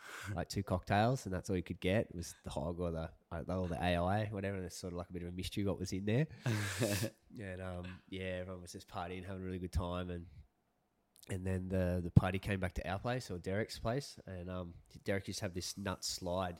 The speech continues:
Speaker 2: He's, like, real eccentric kinda guy, and he built this slide from the third, fourth level that come down through the house and shot out through the lounge room floor
Speaker 1: <laughs>
Speaker 2: out onto the deck.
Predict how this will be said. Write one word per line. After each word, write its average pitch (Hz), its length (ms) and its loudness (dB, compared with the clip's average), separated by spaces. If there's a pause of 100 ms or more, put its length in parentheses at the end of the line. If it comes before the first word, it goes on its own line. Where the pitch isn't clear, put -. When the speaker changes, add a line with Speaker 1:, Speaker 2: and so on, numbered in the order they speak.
Speaker 2:
He's, 90 260 -12
like, 87 300 -6 (100)
real 95 140 -4
eccentric 92 480 -8
kinda 90 200 -6
guy, 90 200 -2
and 90 80 -6
he 90 140 -8
built 92 260 -6
this 92 120 -6
slide 87 460 -2
from 92 200 -12
the 87 80 -14 (100)
third, 90 300 -4
fourth 90 320 -6
level 90 360 -2 (560)
that - 140 -6
come 95 220 -2
down 92 180 4
through 95 160 -2
the 82 80 -4
house 92 260 2
and 87 80 -10
shot - 340 0
out 90 180 -2
through 101 180 0
the 95 140 0
lounge 107 260 2
room 107 160 2
floor 104 440 6
Speaker 1:
<laughs> - 40 4
Speaker 2:
out 107 160 4
onto 104 220 0
the 95 80 4
deck. 110 440 6